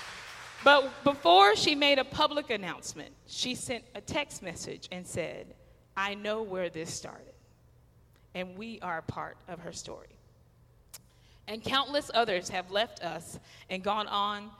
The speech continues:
to remain in education and even become certified educators. In fourteen years, there are only three people in the building who have been there as long or longer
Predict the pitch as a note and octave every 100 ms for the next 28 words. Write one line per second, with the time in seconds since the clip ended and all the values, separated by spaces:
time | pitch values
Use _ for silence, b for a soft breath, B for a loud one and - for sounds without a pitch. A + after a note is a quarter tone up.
0 | B B - G3+ G3 G3 A3+ B3 A3 G3
1 | G3+ F#3 F3 - F3 E3+ F#3+ G3 G3+ G3
2 | F#3 - F3+ F3 E3+ D#3+ - D3+ - D#3
3 | - - - - - _ _ _ - b
4 | b - B3+ B3 D#4+ F4 - E4+ E4+ B3+
5 | F#3+ D#3 E3 F3+ - - _ _ _ G3+
6 | A3+ A3+ A3+ G#3+ G#3+ A#3 D4+ F4 - F#4+
7 | C4+ F#3+ F3 F#3+ G#3 F#3+ F#3 D#3+ D#3+ D3+
8 | F3+ F#3+ F3+ F3+ G#3+ A3+ A3+ A#3 C4 -
9 | b b b F3+ F#3 F#3 G3 A3 B3 B3
10 | - F#3+ F3+ G#3+ C#4+ C4 E3 D3